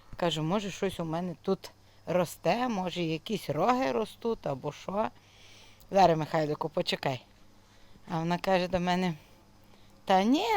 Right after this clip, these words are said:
та ні». Я кажу, «Ну, то чого ви так на мене дивитеся? Якщо на мені щось росте там, або щось у мене не так,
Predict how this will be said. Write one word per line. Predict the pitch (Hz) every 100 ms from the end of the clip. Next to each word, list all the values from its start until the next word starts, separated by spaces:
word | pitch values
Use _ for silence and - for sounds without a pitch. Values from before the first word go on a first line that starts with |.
| 302
та | - 262
ні». | 320 320 170
Я | 180
кажу, | - 190 185
«Ну, | 180
то | -
чого | - 370
ви |
так | 453 349 -
на | 233
мене | 208 190
дивитеся? | 160 175 160 - 156
Якщо | 170 160 202
на | 202
мені | 202 214
щось | - 208
росте | 220 226 - 160 156
там, | 190 202 - - -
або | - 170
щось | - 185
у | 202
мене | 190 202
не | 208
так, | 208 151 151 -